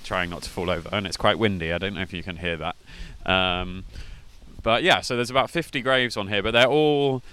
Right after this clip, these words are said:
underneath the ground. They're not, uh, they're not uncovered, and so we're just looking for the mounds, and you can see across this tiny little hill here,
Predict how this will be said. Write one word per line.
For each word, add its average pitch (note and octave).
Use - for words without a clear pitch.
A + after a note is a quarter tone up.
underneath B2
the A2+
ground. G2+
They're G#2+
not, A#2+
uh, G2+
they're G2+
not A#2+
uncovered, A2
and G2
so G#2
we're G2+
just -
looking A#2+
for A2+
the G#2+
mounds, G#2
and G2+
you G2
can G#2+
see C3+
across -
this G#2
tiny G#2+
little G2
hill F#2
here, F2+